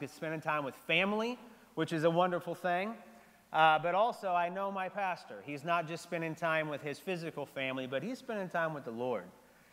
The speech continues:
Um, and that's what he does when he gets away. He really, he's always seeking God's face to really find direction and vision and where God has us. And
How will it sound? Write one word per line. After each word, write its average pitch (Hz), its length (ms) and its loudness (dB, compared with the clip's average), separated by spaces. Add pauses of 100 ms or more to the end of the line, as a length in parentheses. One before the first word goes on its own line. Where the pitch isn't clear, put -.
(220)
Um, 139 160 0
and 156 120 0
that's 185 220 4
what 190 100 -2
he 160 80 0
does 175 260 4
when 151 100 -6
he 127 80 -6
gets 117 240 -8
away. 104 400 -6
He 131 120 -8
really, 165 460 2
he's 156 160 -6
always 185 600 0
seeking 170 420 -8
God's 156 300 2
face 143 600 -4 (420)
to 156 100 -2
really 156 220 4
find 156 340 2
direction 147 500 0
and 135 160 -4
vision 131 400 -2
and 123 160 -6
where 135 140 0
God 127 260 2
has 120 320 -4
us. 110 220 -8
And 117 100 -10